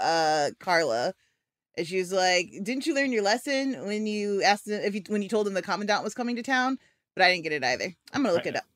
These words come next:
Speaker 2: I think the band is called Der Commandant or something. I don't know. It went over my head.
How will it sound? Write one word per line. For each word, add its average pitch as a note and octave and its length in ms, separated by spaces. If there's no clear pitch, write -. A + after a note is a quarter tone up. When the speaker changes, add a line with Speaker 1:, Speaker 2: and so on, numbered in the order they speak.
Speaker 2:
I B2 120
think - 280
the C#3+ 80
band B2+ 520
is D#3 160
called D3+ 340
Der A#2+ 220
Commandant D3+ 760
or C#3+ 80
something. E3+ 480
I B2+ 120
don't C3+ 100
know. G2 260
It A2 120
went A#2+ 140
over G2+ 120
my F#2+ 140
head. F2+ 240